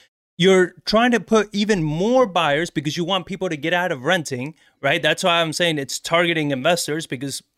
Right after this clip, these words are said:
who owns rentals? It's gonna be investors.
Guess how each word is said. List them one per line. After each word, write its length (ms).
who 180
owns 360
rentals? 540
It's 100
gonna 200
be 140
investors. 600